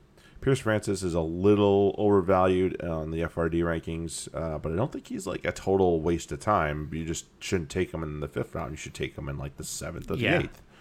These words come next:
Speaker 2: Yep.
Speaker 1: You know, that's all, that's all it comes down to. You know, seventh or later is probably okay. Keep in mind, once you get to, like, seventh,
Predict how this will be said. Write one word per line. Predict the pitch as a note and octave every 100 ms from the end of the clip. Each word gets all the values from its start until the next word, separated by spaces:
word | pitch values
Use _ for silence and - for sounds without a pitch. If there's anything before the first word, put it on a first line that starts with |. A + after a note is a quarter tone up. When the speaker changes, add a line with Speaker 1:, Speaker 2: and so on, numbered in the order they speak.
| -
Speaker 2:
Yep. | G2+ -
Speaker 1:
You | D2
know, | D2+
that's | D#2 D2+
all, | D#2 D2+ -
that's | E2
all | D#3
it | -
comes | - C#2+
down | A2 D#2
to. | - G#1+ - - - _
You | -
know, | C#2+ C#2
seventh | - F#2+ F2+ E2+
or |
later | E2 F2 D#2 D2+
is | D2
probably | - D2+ C#2+
okay. | C#2 - D2 - - - - -
Keep | D3 C3
in |
mind, | G#2+ G2+ F#2+
once | A#2 C#3
you |
get | B2 A2+
to, | -
like, | F2+ D#2+
seventh, | - - G2 G2 G2 G2+ F#2 - -